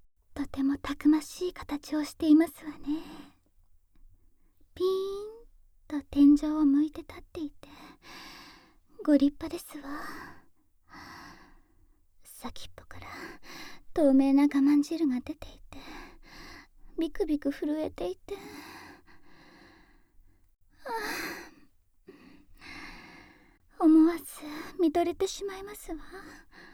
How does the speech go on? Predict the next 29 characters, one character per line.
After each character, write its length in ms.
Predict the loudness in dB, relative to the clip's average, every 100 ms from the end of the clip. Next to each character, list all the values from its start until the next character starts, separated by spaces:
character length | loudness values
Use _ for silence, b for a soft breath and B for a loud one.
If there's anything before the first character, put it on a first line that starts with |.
| b b b b b -20 B B B B B B B B B b b b b b b -20 _ -14 -6 6 6 6 0
い 140 | -2 0
え 40 | 2
い 220 | 6 6
え、 60 | 4 B B B B B B B -10 -8
お 60 |
世 140 | -2 -2
辞 120 | 0
で 100 | 0
は 100 | -2
ご 120 | -4
ざ 140 | -4 0
い 40 |
ま 120 | 0
せ 220 | 0 -6
ん 100 | -8
わ。 100 | -8 -10 B B B B -20 _ _ _ _ _ -20 -20 -20 -20 _ _ b b b b b _ _ _ _ _ -14 -2
男 380 | -2 0 -2 -2
ら 120 | -4
し 300 | -6 -2 0
い 60 | 0
匂 260 | 0 0
い 100 | 0
を 100 | -2
漂 380 | -10 -6 -4 -2
わ 60 | -4
せ 140 | -10 -16
て 100 | -20
い 40 | -20
て、 80 | _